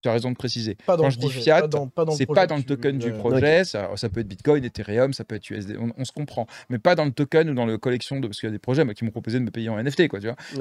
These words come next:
Speaker 3: Ouais.
Speaker 1: Euh, et en fait, je refuse systématiquement pour deux raisons. Déjà, problème de liquidité, potentiellement. Et deuxièmement, euh, parce que je veux pas, justement, avoir de conflit d'intérêts. Euh, je parle d'un projet, je le signale,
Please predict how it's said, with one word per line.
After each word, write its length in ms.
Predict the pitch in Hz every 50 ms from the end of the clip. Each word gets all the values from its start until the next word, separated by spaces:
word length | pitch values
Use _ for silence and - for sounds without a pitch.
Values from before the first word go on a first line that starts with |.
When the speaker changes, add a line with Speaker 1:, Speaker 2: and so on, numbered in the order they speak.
| 135 135
Speaker 3:
Ouais. 80 | 131
Speaker 1:
Euh, 240 | 123 123 123 123 120 -
et 100 | 139 127
en 20 |
fait, 160 | 110 147 180
je 80 | 147 131
refuse 300 | 117 127 123 - 139 131
systématiquement 680 | - - - - 143 127 120 107 - 120 117 151 170
pour 180 | 156 147 123 123
deux 120 | 127 139
raisons. 460 | 127 123 123 120 113 139 - - 202
Déjà, 360 | 175 131 120 117 127 127 127 120
problème 340 | - - 120 113 117 117
de 100 | 117 113
liquidité, 720 | 110 117 104 - 113 107 98 98 - 131 151 160 175 190 196
potentiellement. 640 | - - 117 107 110 107 - - 107 123 151 180 185 - - _ _ -
Et 60 | -
deuxièmement, 680 | 107 131 147 135 127 127 117 120 131 147 160 170 180 180 - _ _ -
euh, 160 | 101 107 101
parce 200 | - - 104 -
que 120 | - 151 151
je 100 | 123 104
veux 120 | 120 120
pas, 180 | - 143 156 151
justement, 280 | 135 - - 120 120 123
avoir 120 | 120 117
de 40 | -
conflit 260 | - 135 - - 131
d'intérêts. 560 | 123 120 113 - - 113 107 127 151 180 185 - _ _ _ -
Euh, 80 | 104 104
je 100 | 101 110
parle 240 | - - 151 160
d'un 140 | 147 135 120
projet, 340 | 113 - 113 107 113 156 233 - _ _ -
je 120 | 120 107
le 80 | 110 104
signale, 680 | 107 - - - 127 123 120 123 143 202 226 165 113